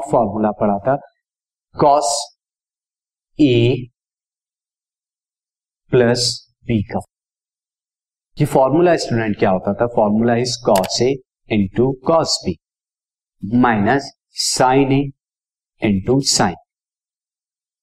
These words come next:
Now student, मैं आपको फिर से रिकॉल करा देता हूं, आप इस चैप्टर में जो भी फॉर्मूला, जो भी ट्रिग्नोमेट्रिक आइडेंटिटी को यूज़ कर रहे हैं, उसे राइट डाउन जरूर।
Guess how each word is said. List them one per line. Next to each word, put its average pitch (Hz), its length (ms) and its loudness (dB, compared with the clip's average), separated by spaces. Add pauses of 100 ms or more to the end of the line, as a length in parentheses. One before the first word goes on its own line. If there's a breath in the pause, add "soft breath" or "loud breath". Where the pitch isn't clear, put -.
(840)
Now 202 140 4
student, 110 400 0 (680)
मैं 151 80 6
आपको 151 240 2
फिर 160 260 0
से 180 180 2
रिकॉल 139 280 4
करा 104 280 0
देता 92 220 -8
हूं, 113 240 -2
आप 139 160 0
इस 151 140 -4
चैप्टर 120 300 -2
में 101 200 0 (100)
जो 110 240 2
भी 156 160 2
फॉर्मूला, 110 540 0
जो 113 200 -2
भी 135 200 0 (420)
ट्रिग्नोमेट्रिक 113 580 2
आइडेंटिटी 101 560 0
को 120 140 0
यूज़ 120 420 -4
कर 104 100 0
रहे 95 100 -6
हैं, 90 80 -6
उसे - 260 0
राइट 117 280 2
डाउन 123 240 0
जरूर। 95 300 -4